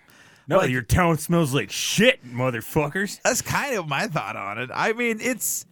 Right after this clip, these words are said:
Speaker 2: the, the people there were nice to a fault, dude. Uh, the very, okay, so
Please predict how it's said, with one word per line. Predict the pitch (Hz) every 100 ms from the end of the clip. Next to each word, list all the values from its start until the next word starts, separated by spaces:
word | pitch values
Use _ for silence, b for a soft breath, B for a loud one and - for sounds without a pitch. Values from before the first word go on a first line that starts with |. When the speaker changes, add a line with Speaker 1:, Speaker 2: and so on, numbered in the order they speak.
| _ _ _
Speaker 2:
the, | 151 165 - -
the | 160 175
people | - 233 254 302
there | 247 214
were | 208 180
nice | 147 135 - - - - _ _ _ _ _
to | - 165
a | 131
fault, | - - 139 117 _
dude. | 110 113 107 117 B B B B B B B
Uh, | 135 127 120 - _ _ -
the | 139
very, | 123 170 226 220 208 - -
okay, | 165 151 104
so | 92 - 170 160 139